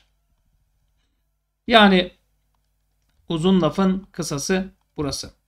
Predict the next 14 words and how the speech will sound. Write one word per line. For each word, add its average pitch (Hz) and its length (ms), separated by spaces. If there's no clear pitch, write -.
Peki 269 200
Mustafa 233 380
hocam, 156 360
sen 202 300
bu 214 260
videodan, 160 640
bu 185 120
kadar 170 320
konuşmadan 160 680
ne 170 140
anladın? 143 300
Önce 175 180
şunu 208 180
söyleyeyim. 214 380